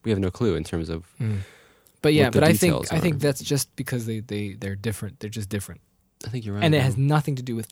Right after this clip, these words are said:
Speaker 2: anything whatsoever. It's just simply that it's different.
Speaker 1: It's the system, a different system.
Speaker 2: Yeah. And it's not because it works for the music industry. It's just because that's how it is.
Speaker 1: Exactly. And that's how it developed, like you said.
Speaker 2: Yeah.
Speaker 1: That's a good point. It's true.
Speaker 2: And that concludes our speaking talking.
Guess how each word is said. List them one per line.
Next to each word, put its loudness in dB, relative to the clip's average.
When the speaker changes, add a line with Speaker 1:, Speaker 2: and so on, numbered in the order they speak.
Speaker 2:
anything -2
whatsoever. -8
It's -12
just -2
simply 0
that -4
it's -10
different. -12
Speaker 1:
It's -6
the -2
system, 2
a 0
different -2
system. -6
Speaker 2:
Yeah. -10
And 2
it's -2
not 4
because 2
it -2
works 2
for 2
the 2
music 2
industry. 0
It's -4
just 0
because -6
that's -4
how -8
it -10
is. -20
Speaker 1:
Exactly. 2
And 4
that's 2
how 2
it 0
developed, 0
like -4
you -6
said. -6
Speaker 2:
Yeah. -2
Speaker 1:
That's -20
a -20
good -18
point. -16
It's -12
true. -6
Speaker 2:
And 8
that 8
concludes 4
our 12
speaking 8
talking. 6